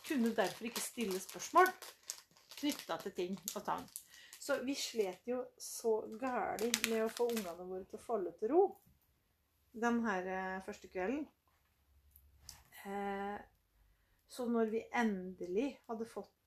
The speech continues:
liksom roa verden, og klokka var liksom elleve, halv tolv,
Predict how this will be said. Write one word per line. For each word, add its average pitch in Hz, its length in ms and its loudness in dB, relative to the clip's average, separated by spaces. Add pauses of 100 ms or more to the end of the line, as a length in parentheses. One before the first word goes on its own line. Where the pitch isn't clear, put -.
liksom 190 280 -6
roa 180 640 -6
verden, 180 420 -4 (1700)
og 214 140 -8
klokka 226 320 0
var 175 180 0
liksom 180 260 -8 (480)
elleve, 185 500 -2
halv 175 180 -2 (100)
tolv, 339 340 2